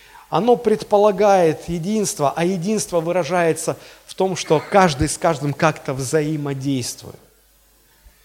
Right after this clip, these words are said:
А, для человека противоестественно быть одному. Помните, Бог, а, в течение шести дней творил мир. И в конце каждого дня какую фразу Он говорил?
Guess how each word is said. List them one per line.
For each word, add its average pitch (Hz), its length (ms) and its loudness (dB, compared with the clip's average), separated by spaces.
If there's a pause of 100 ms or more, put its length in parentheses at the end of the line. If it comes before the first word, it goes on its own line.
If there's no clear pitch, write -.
(800)
А, 139 480 2 (680)
для 151 220 -2
человека 190 500 4
противоестественно 170 920 -2
быть 151 260 -4
одному. 139 480 -6 (1400)
Помните, 175 400 0
Бог, 156 460 2 (520)
а, 127 160 -4
в - 60 -12
течение 170 380 -2
шести 175 380 -2
дней 180 520 -2 (280)
творил 160 420 2
мир. 156 420 0 (560)
И - 60 -6
в - 60 -12
конце 160 300 2
каждого 151 480 0
дня 180 420 0 (180)
какую 208 260 -2
фразу 185 320 2
Он 131 120 -2
говорил? 95 400 -6